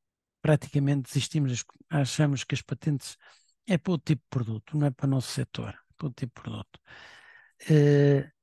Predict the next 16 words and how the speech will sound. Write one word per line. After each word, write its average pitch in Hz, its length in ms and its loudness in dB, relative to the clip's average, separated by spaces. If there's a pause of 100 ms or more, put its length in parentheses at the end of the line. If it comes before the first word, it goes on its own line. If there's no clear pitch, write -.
(120)
é - 80 -2
um 165 140 2
bloco 156 260 0
de 135 80 -4
onze, 143 300 -6 (1040)
vendeu-se 147 800 4 (220)
como 143 320 0
lixo - 380 -6 (340)
na 147 120 4
altura. 123 500 -2 (640)
É 160 80 4
lisinho, 139 520 6
é 147 40 2
preparado 147 580 0
para 139 220 -2
as, - 200 -8